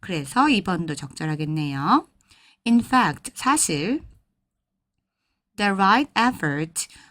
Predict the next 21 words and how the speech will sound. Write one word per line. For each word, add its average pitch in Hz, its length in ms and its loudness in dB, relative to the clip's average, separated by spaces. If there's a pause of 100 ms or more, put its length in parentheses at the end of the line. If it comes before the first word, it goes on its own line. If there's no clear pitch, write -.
(100)
올바른 277 580 4
노력과 170 840 0 (100)
an 175 400 -4
appropriate 202 880 -2
control, 160 540 -2 (380)
적절한 202 580 -2
통제는 190 800 2 (360)
are 220 300 4
the 170 180 -2
key, 190 580 0
열쇠인 165 720 2
거죠. 170 320 -4 (260)
To 220 120 -2
efficient 196 800 0
mindfulness 202 960 0
learning 175 680 0 (420)
and 220 240 -2
practice, 151 640 -2 (440)
효율적인 269 800 0
마음 165 320 2
챙김 180 580 0